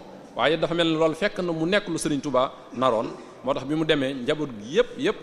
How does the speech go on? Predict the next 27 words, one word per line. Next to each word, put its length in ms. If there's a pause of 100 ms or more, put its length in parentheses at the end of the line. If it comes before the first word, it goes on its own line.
(120)
ñi 120
nga 60
xam 140
ne 60
moo 140
leen 120
bokkal, 300
képp 220
ku 80
ko 100
nangu 260
ci 100
moom, 180 (380)
moo 160
la 100
taxawu 380
ci 100
lépp 240
li 100
nga 80
xamante 300
ni 140
waajur 340 (340)
dana 180
fa 100
taxawu 400 (460)
doomam. 300